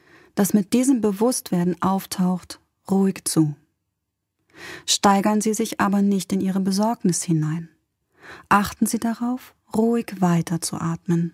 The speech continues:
und sagen Sie sich: "So empfinde ich jetzt gerade,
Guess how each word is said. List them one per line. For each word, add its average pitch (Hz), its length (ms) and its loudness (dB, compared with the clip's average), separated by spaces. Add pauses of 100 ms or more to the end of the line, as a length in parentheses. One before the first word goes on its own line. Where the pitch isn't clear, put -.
und 196 180 0
sagen 208 340 2
Sie 220 140 -4
sich: 214 420 -6 (840)
"So - 140 -2
empfinde 226 600 4
ich - 420 -8 (160)
jetzt - 360 -4
gerade, 190 600 -2